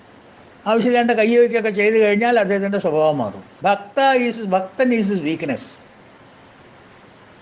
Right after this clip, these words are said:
ആ ഭക്തി മാത്രമേ അദ്ദേഹം അളക്കുള്ളൂ നമ്മളുടെ കയ്യിലുള്ളത്, അല്ലാണ്ട് വേറെ ഒന്നും അദ്ദേഹത്തിന് വേണ്ട. All other things are not applicable. കുറേ ലിസ്റ്റ് ഉണ്ട് നമ്മുടെ അടുത്ത്, ഞാൻ ആരാന്നുള്ളതിൽ, ഇല്ലേ?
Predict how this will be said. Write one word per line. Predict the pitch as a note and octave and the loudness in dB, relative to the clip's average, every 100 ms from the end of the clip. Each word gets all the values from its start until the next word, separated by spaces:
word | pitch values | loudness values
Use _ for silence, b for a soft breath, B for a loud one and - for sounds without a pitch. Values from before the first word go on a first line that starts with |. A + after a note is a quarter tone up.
| - - | -14 -2
ആ | A#3+ | 0
ഭക്തി | A#3+ A3+ A3+ D#4 | 2 0 -2 -2
മാത്രമേ | C4 B3 B3+ C4+ C#4 C#4+ C#4+ | 0 0 2 2 0 0 0
അദ്ദേഹം | B3 A3 A3+ G#3 | 0 0 0 0
അളക്കുള്ളൂ | E3+ G3 E3+ B2 | 0 0 -2 -2
നമ്മളുടെ | - - E3+ E3+ F3 | -8 -16 -6 -2 2
കയ്യിലുള്ളത്, | E3 E3 D3 C#3 C#3+ | 2 2 0 0 0
അല്ലാണ്ട് | E3+ F#3 G3 | 2 2 2
വേറെ | F#3 G#3+ | 4 2
ഒന്നും | A3+ A#3 | 2 2
അദ്ദേഹത്തിന് | G#3 G#3 G3 | 2 0 0
വേണ്ട. | G3 D#3 C#3 - B B - | -2 -2 -6 -12 B B -2
All | F#3+ A3 A#3+ A#3+ A3 | 2 4 4 4 2
other | A3 G#3 | 0 0
things | A3 G#3+ | -2 2
are | G#3+ F#3+ - - F3 | 2 0 -4 -14 -4
not | F#3+ G3 | -2 -2
applicable. | F3 F3+ D#3+ C3 - - - - - - - - - - - - - - - - - - - - - - - - - - - - | -2 -4 -4 -4 -10 -18 -20 -20 -20 -20 -20 -20 -20 -20 -20 -20 -20 -20 -20 -20 -20 -20 -20 -20 -20 -20 -20 -20 -20 -20 -20 -8
കുറേ | D#3 G3+ B3 D4 D#4 | -2 2 2 2 0
ലിസ്റ്റ് | D4 - D#4 | -2 -4 -2
ഉണ്ട് | C#4+ | 0
നമ്മുടെ | C#4 B3 A#3+ | 2 2 0
അടുത്ത്, | A#3+ F3+ | -2 -6
ഞാൻ | F#3 G#3 | -2 -2
ആരാന്നുള്ളതിൽ, | G3 G3+ G#3+ G3 F#3 E3 C#3 | 0 0 0 0 0 0 -2
ഇല്ലേ? | G2+ F#3+ G#3+ C#3+ | -8 -2 -2 -2